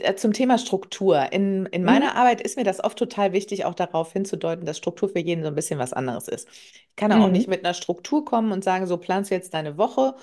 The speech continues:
Speaker 1: und dann läuft das ab jetzt", sondern jeder hat ein anderes Leben und deshalb ist auch die Struktur für jeden etwas anders und nicht so starr, wie das Wort klingt. Denn ganz oft klingt das Wort Struktur ja so starr.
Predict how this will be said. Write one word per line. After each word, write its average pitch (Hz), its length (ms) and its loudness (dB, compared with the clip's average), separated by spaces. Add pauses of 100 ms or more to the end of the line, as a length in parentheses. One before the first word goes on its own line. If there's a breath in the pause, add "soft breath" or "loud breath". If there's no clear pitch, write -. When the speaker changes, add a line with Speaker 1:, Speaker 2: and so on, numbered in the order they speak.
(220 soft breath)
Speaker 1:
und 196 180 2
dann 175 140 2
läuft 143 260 0
das 139 200 -6
ab 127 160 -10
jetzt", 139 240 -4
sondern 156 360 -4 (180)
jeder 190 380 2
hat 170 120 -6
ein 147 80 -6
anderes 156 360 -4
Leben 202 400 2
und 156 140 -6
deshalb 170 260 -4
ist 160 120 -6
auch 170 100 -4
die 180 140 -8
Struktur - 520 -2
für - 140 -4
jeden 147 300 -2
etwas 127 300 -4
anders 165 360 -4 (320 loud breath)
und 202 160 6
nicht 247 200 2
so 247 100 2
starr, 233 500 0
wie 220 80 2
das 185 280 0
Wort 240 320 2
klingt. - 460 -8
Denn 170 140 0
ganz 208 240 0
oft - 220 -2
klingt 247 260 -2
das 208 200 0
Wort 208 240 2
Struktur 202 680 -2
ja 254 260 4
so 247 320 4 (300 loud breath)
starr. 156 600 0